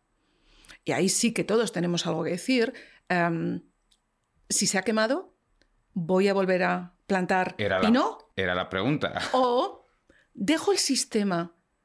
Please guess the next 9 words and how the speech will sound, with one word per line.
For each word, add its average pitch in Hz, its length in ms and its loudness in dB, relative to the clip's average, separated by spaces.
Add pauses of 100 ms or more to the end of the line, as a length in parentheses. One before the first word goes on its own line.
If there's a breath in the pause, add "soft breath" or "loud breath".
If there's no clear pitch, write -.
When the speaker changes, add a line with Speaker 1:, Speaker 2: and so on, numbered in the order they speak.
(260)
Speaker 1:
para 202 220 0
que 202 120 0
evolucione 180 640 0
hacia 202 300 -2
sistemas 196 560 0
más, 196 340 0 (300 soft breath)
eh, 185 300 2
de - 600 -4
cuercinias, 208 800 0